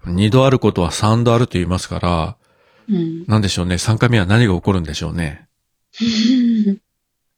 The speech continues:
Speaker 2: なんだろうね。なんか言いたいことあるんじゃない？おばさんに。<laughs>
Speaker 1: なんか、なんか徳松さん、お-、俺に訴えたいことあるんだろうか。
Speaker 2: うん。
Speaker 1: で、これ三回目、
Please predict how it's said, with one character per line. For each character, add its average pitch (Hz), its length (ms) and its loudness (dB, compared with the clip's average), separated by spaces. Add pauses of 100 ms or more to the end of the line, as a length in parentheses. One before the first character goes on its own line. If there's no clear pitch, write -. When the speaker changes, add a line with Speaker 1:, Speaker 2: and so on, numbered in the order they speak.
(160)
Speaker 2:
な 208 80 2
ん 208 120 4
だ 170 120 -2
ろ 160 140 -4
う 151 40 -6
ね。 165 220 -4 (340)
な 196 120 4
ん 233 60 2
か 202 120 2
言 180 140 6
い 214 60 2
た 269 120 4
い 269 80 2
こ 277 100 0
と 190 160 4
あ 214 40 6
る 208 120 4
ん - 20 0
じ 170 80 0
ゃ 165 60 2
な 160 100 -2
い？ 185 100 -4
お 185 40 -6
ば 185 240 -4
さ 214 140 0
ん - 20 -4
に。 156 60 -8 (920)
<laughs> - 1040 -6
Speaker 1:
な 170 140 2
ん 147 40 -6
か、 - 80 -16 (200)
な 202 100 4
ん - 20 -6
か - 100 2
徳 131 180 2
松 160 120 4
さ 120 60 4
ん、 107 40 4
お-、 113 220 2
俺 151 200 4
に 160 160 2
訴 156 260 2
え 180 60 4
た 180 100 4
い 170 60 4
こ 127 100 2
と 98 140 2
あ - 20 4
る 131 140 4
ん 101 40 -2
だ 80 100 -2
ろ 78 80 -4
う 78 40 -8
か。 - 140 -2 (500)
Speaker 2:
う - 60 4
ん。 170 200 2 (1500)
Speaker 1:
で、 - 120 -10
こ 87 80 -4
れ 82 40 -2
三 139 300 0
回 151 180 2
目、 143 220 0